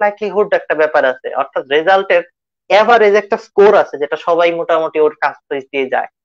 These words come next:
So that's the thing, most likelihood জিনিসটা বুঝবা তখন। এখন আমি ওইদিকে যাইতে চাচ্ছি না, আমি তোমাদের simple কথা বলতেছি যে তাপমাত্রা কিন্তু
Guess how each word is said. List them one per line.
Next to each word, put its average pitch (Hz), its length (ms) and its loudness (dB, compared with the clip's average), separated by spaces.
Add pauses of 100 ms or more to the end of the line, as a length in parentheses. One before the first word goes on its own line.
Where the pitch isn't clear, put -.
(340)
So 147 80 -12
that's 170 240 0
the 185 200 2
thing, 160 140 0 (300)
most 190 180 0 (100)
likelihood 202 420 -2 (200)
জিনিসটা 156 360 -6
বুঝবা 156 360 0
তখন। 123 300 -4 (400)
এখন 185 180 -2
আমি 220 160 0
ওইদিকে 202 280 2
যাইতে 190 240 -2
চাচ্ছি 156 300 -4
না, 254 320 -4
আমি 160 160 -4
তোমাদের 196 220 0
simple 202 340 -6
কথা 208 240 -2
বলতেছি 180 500 -4 (360)
যে 139 400 0 (1600)
তাপমাত্রা 233 680 2
কিন্তু 190 640 -2